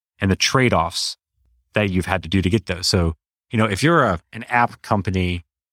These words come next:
and you're struggling to get people to sign up and use your app, and you're talking about a fully distributed systems backend using Kubernetes and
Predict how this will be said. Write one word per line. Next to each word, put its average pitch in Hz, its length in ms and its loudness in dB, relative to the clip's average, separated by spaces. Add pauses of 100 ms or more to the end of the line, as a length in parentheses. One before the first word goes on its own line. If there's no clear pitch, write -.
(120)
and 101 160 0
you're 101 280 4
struggling 113 560 2
to 98 80 -6
get 98 140 0
people 95 260 0
to 80 60 -2
sign 98 280 2
up 90 100 0
and 87 80 -4
use 90 200 2
your 87 120 2
app, 90 280 2
and 98 100 -6
you're 87 80 -4
talking 98 320 0
about 87 340 0 (360)
a - 40 -4
fully 120 380 2
distributed 95 480 2
systems 95 400 -2
backend 92 460 -2
using 85 180 -2
Kubernetes 92 640 0
and 85 220 -6